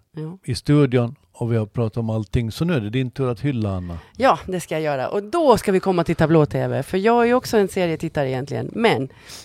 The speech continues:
Speaker 1: nu har jag då varit sjuk i en dryg vecka. Och, eh, ganska ordentligt. Alltså, jag brukar inte bli det. Jag brukar vara sådär medelsjuk. Men nu har jag varit helt slagen.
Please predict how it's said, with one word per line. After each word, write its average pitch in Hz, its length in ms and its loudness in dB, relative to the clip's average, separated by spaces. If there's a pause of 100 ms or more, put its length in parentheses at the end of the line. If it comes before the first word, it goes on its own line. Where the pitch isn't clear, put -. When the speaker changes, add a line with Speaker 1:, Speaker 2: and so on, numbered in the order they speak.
(100)
Speaker 1:
nu 208 140 2
har 208 60 6
jag 196 120 2
då 175 100 0
varit 160 200 -2
sjuk 196 360 -4
i 156 220 -4
en 156 160 -4
dryg 147 220 -8
vecka. 156 320 -8 (1080)
Och, - 400 -6 (300)
eh, 131 340 -4 (100)
ganska 220 280 2
ordentligt. 233 500 -4
Alltså, 123 280 -8
jag - 80 -6
brukar 214 200 0
inte 190 120 -4
bli 160 120 0
det. 123 140 -4 (560)
Jag 196 100 -6
brukar 214 240 0
vara 175 320 2
sådär 147 280 -4
medelsjuk. 139 920 -6
Men 147 140 -8
nu 190 60 0
har 202 80 4
jag 190 80 2
varit 151 260 0
helt 135 160 -6
slagen. - 440 -10